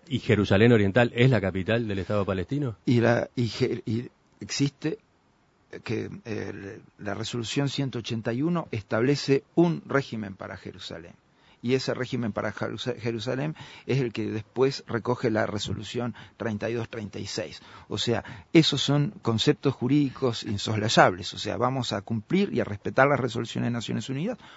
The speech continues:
Speaker 2: o no. O se, o cuando perdemos, no las cumplimos.
Speaker 1: Lo último sobre este tema. El senador Sergio Abreu, del Partido Nacional, ha dicho: "Lo que el gobierno debe entender es que los estados tienen territorio, población y gobierno.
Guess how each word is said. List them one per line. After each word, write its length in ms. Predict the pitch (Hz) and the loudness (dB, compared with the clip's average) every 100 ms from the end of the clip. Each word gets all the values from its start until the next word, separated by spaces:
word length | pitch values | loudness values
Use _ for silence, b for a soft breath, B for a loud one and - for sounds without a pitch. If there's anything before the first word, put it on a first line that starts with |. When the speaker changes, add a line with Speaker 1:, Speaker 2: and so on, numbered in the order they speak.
| B - _ _ _ - | B -20 _ _ _ 0
Speaker 2:
o 160 | 123 | 2
no. 240 | 117 101 - _ _ _ _ _ _ _ _ | 2 0 -6 _ _ _ _ _ _ _ _
O 120 | 131 | -8
se, 180 | 120 127 - | -6 -8 -8
o 100 | 131 | -12
cuando 320 | 110 117 120 117 | -4 -2 0 0
perdemos, 540 | 113 120 151 151 - | 0 0 0 -4 -2
no 140 | 127 | 2
las 100 | 117 | 2
cumplimos. 680 | - 104 85 76 80 - - _ _ _ - - _ | 2 -2 -2 -8 -10 -14 -16 _ _ _ -20 -20 _
Speaker 1:
Lo 160 | 107 117 | 6 8
último 380 | 127 113 104 | 8 6 6
sobre 180 | 95 107 | 6 6
este 140 | 107 104 | 6 4
tema. 280 | 117 101 B B B - | 4 2 B B B -4
El 140 | 95 | 0
senador 360 | 113 104 120 127 | 4 6 6 6
Sergio 360 | 127 117 113 | 4 4 6
Abreu, 340 | 107 139 131 135 - - - | 8 10 8 6 -2 -20 -10
del 260 | 101 90 | -4 -2
Partido 360 | 87 90 110 107 | -2 -2 2 4
Nacional, 580 | 110 107 104 117 135 - _ _ | 4 4 6 8 6 4 _ _
ha 200 | - 113 | -4 2
dicho: 480 | 107 104 - 95 85 - _ _ _ - | 4 2 0 -2 -2 -10 _ _ _ 0
"Lo 160 | 107 | 4
que 80 | 104 | 6
el 80 | 107 | 8
gobierno 380 | 110 131 147 120 | 10 10 8 8
debe 180 | 131 | 10
entender 460 | 120 104 98 104 139 | 8 6 4 6 4
es 80 | 139 | 4
que 100 | 107 | 2
los 140 | 92 | 2
estados 320 | 95 123 120 | 2 6 6
tienen 380 | - 117 101 87 | 6 6 6 2
territorio, 680 | - 98 104 98 123 98 95 | 2 4 4 8 8 8 4
población 540 | 107 98 98 107 170 - | 2 4 2 4 2 2
y 120 | 147 | 2
gobierno. 580 | 123 110 98 80 71 | 4 4 4 0 -8